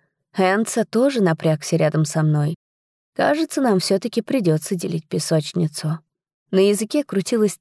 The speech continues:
тысяча вопросов, и губы приоткрылись. Отец резко кашлянул, заставив меня взглянуть на него. Его глаза сверкнули предупреждением "Молчи". Разговор взрослых растекался, как густая смола.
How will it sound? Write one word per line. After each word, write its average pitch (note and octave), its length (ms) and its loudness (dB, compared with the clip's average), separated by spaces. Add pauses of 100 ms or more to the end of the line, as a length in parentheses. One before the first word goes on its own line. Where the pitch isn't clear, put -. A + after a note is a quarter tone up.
тысяча C#4 420 -2
вопросов, F#3 640 -2 (500)
и D#4 100 4
губы F3 340 2
приоткрылись. F3+ 920 -2 (400)
Отец B3+ 420 0
резко F#3 340 2
кашлянул, F3+ 560 2
заставив F#3 540 0
меня F#3 240 2
взглянуть F#3 560 0
на E3+ 60 0
него. D#3 420 0 (560)
Его A#3+ 240 4
глаза A3 340 2
сверкнули G3+ 540 2
предупреждением F#3 1160 2 (220)
"Молчи". G#3 680 0 (800)
Разговор A#3 520 2
взрослых G3+ 680 0
растекался, G3 720 0
как F#3 240 0
густая F#3+ 460 2
смола. G3+ 520 0